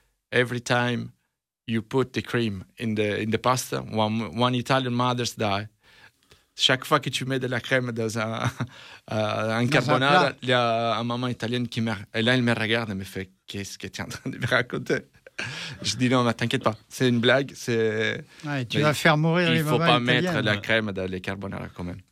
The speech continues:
Speaker 1: <laughs>
Speaker 2: Antonello Lello, vous nous avez dit tout à l'heure, vous avez parlé au passé.
Speaker 1: Tout à
Speaker 2: Ça
Speaker 1: fait.
Speaker 2: veut dire que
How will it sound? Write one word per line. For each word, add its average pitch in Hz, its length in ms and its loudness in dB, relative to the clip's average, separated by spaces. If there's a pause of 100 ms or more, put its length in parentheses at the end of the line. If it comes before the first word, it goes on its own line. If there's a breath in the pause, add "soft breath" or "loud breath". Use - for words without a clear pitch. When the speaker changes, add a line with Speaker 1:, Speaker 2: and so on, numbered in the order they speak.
(140)
Speaker 1:
<laughs> - 960 -6 (1300 loud breath)
Speaker 2:
Antonello 135 720 2 (440 loud breath)
Lello, 123 420 -4 (260)
vous 120 100 -4
nous 135 220 2
avez 139 220 2
dit 147 200 0
tout 131 240 -4
à 135 120 4
l'heure, 147 460 2
vous 123 220 -2
avez 143 180 4
parlé 139 340 0
au 139 140 0
passé. 139 560 0 (380 loud breath)
Speaker 1:
Tout 175 180 -2
à 151 80 4
Speaker 2:
Ça 147 100 4
Speaker 1:
fait. 143 80 4
Speaker 2:
veut 147 60 4
dire 143 240 2
que 139 500 0